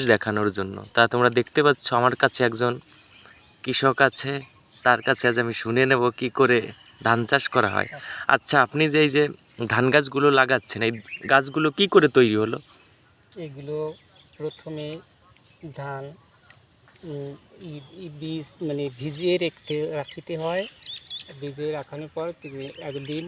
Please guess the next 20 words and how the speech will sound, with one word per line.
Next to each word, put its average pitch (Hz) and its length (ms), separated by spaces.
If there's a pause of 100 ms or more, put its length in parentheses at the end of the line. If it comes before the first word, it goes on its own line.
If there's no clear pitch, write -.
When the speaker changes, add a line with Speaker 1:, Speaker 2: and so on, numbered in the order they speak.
(280)
Speaker 2:
চব্বিশ 170 340
ঘন্টা 165 300
পর, 143 260 (540)
Speaker 1:
হুম। 110 140
Speaker 2:
আহ, 139 280 (640)
উম, 131 240
চব্বিশ 160 300
ঘন্টা 175 240
পর 190 200 (140)
সেই 151 160 (500)
জল 156 220
থেকে 165 240 (120)
তুলে 156 260 (300)
Speaker 1:
হুম। 104 240 (300)
Speaker 2:
একটা 143 320
বস্তায় 151 480 (1000)
ভরে 151 260
বেঁধে 151 320
রাখতে 151 300
হয়। 120 320